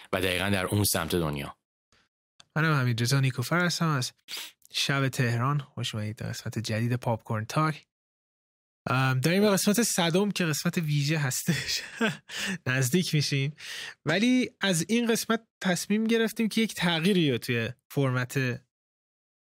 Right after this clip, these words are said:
Speaker 2: پاپ کورن تاک انجام بدیم و کاری که قراره از این بعد انجام بدیم اینه که قراره بخش اخبار رو حذف بکنیم،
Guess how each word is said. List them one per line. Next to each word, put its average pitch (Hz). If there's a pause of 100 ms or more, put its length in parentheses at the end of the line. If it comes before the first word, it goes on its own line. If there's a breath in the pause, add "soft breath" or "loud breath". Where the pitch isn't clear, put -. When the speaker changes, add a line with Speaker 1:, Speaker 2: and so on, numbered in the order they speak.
(180)
Speaker 2:
پاپ 139
کورن 127
تاک 120
انجام 110
بدیم 110 (960 loud breath)
و 143 (1080)
کاری 202
که 233
قراره 180
از 143
این 143
بعد 139
انجام 135
بدیم 123
اینه 143
که 147
قراره 120
بخش 127
اخبار 123
رو 123
حذف 123
بکنیم، -